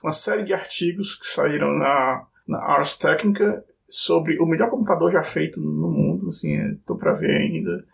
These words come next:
é chamado o Amiga, né? E quem escuta esse podcast sabe que eu tenho vários Amigas e sou fã da, da, da máquina. Então, a, a série se chama, a History of the Amiga, é, e a parte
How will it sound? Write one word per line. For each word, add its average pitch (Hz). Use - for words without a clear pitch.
é 147
chamado -
o 160
Amiga, 185
né? 98
E -
quem 160
escuta 160
esse 147
podcast 147
sabe -
que -
eu -
tenho -
vários 156
Amigas 156
e -
sou -
fã 156
da, -
da, -
da -
máquina. 160
Então, 160
a, 156
a -
série 190
se 196
chama, 165
a -
History 226
of 160
the 165
Amiga, 139
é, -
e 76
a -
parte -